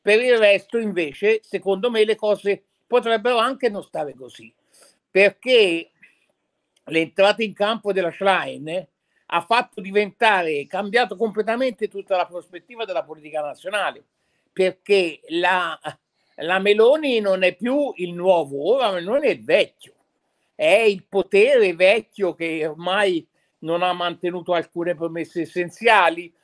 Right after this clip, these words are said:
eh, si è un po' allineata, anzi si è allineata all'Unione Europea, alla, alla, mm,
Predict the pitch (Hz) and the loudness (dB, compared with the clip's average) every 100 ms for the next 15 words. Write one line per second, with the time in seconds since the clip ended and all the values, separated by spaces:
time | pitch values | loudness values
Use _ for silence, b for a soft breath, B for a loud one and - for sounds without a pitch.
0 | _ - 165 165 165 - 185 175 170 175 | _ -14 -8 -6 -6 -4 0 2 4 0
1 | 170 - 185 185 175 170 170 170 175 190 | -4 -4 2 4 4 2 -2 -4 -2 -2
2 | 175 - 170 - 151 - 180 170 160 151 | -2 -2 -4 -4 -10 0 2 2 -2 -4
3 | 185 175 - 160 151 - _ - 151 170 | -4 -4 0 0 0 -4 _ -2 -2 0
4 | 185 190 175 170 165 165 226 226 202 175 | -2 -2 2 2 2 2 2 4 6 4
5 | 160 165 - 170 170 165 156 _ _ _ | 2 0 0 0 0 -2 -4 _ _ _
6 | - 165 170 165 156 147 147 143 139 151 | 0 2 6 6 4 2 0 -6 -12 -14